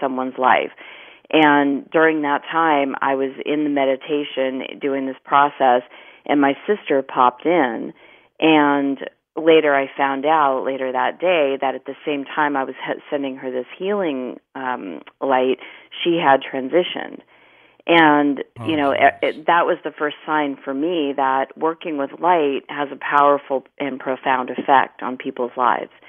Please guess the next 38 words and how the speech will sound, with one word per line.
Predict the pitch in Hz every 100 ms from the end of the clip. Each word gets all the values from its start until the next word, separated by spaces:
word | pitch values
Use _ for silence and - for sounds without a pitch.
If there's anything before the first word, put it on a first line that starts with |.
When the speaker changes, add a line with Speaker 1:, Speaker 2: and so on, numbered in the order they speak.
| - - _ -
Speaker 1:
And | - 160
so | 165
I | 143 -
started | 160 151 147
working | 151 147 151
with | 139 131
that | 135 127 -
in | 139 135
my | 131 139
own | 202 180
life, | 127 120 135 -
and | - 143
that's | 139 143
when | 143 135
my, | 131 127 131 - - - _
my | 139 139 151 _
book | 175 185 -
started | - 165 156 151 -
coming | 156 143 143
through | - 151
me. | 143 143 143 147 _ _ -
It, |
I | 151 143
knew | 143 151 190 185
it |
wasn't | 143 156 151 139 -
my | 143 143 143 147
voice | 143 143 143 135
or | 135
my | 131 135 135
consciousness | 131 - 131 131 131 - 127 123
that | 135
I | 131 131 131
was | 131 131 - -
having | - 135 135 131
come | - 135 131 -
through | 147 143 135
my, | 131 127 127 123 113